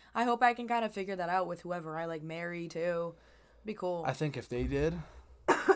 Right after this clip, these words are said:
Speaker 2: and they had to figure out as they got older,
Speaker 1: Yeah.
Speaker 2: I think you will as well. That's
Speaker 1: Yeah.
Speaker 2: what kind of really,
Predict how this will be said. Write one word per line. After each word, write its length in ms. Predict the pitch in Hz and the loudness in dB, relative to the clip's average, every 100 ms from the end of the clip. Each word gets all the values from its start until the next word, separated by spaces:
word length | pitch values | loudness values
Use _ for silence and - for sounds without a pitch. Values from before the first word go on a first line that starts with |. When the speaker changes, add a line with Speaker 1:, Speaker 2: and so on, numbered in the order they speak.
| - - 285 | 4 0 0
Speaker 2:
and 160 | 127 120 | 0 -4
they 120 | 113 | -4
had 120 | 117 123 | -4 -6
to 60 | |
figure 320 | 123 131 127 | -6 -6 -2
out 200 | 123 123 | 0 0
as 100 | 104 | -2
they 120 | 104 110 | -6 -2
got 180 | 117 | 0
older, 460 | 113 127 131 139 147 147 - - _ - - | 2 0 -2 -4 -6 -8 -18 -20 _ -20 -12
Speaker 1:
Yeah. 140 | 185 | -8
Speaker 2:
I 20 | |
think 260 | 160 120 107 | -4 -4 -4
you 100 | 110 | -4
will 140 | 104 98 | -4 -6
as 80 | 92 | -6
well. 300 | 98 92 - | -6 -6 -2
That's 200 | 135 - | 0 2
Speaker 1:
Yeah. 40 | 247 | 2
Speaker 2:
what 80 | |
kind 160 | - 214 | 4 4
of 300 | 151 113 117 | 4 0 -2
really, 640 | 131 139 139 139 131 123 | 2 4 4 2 2 0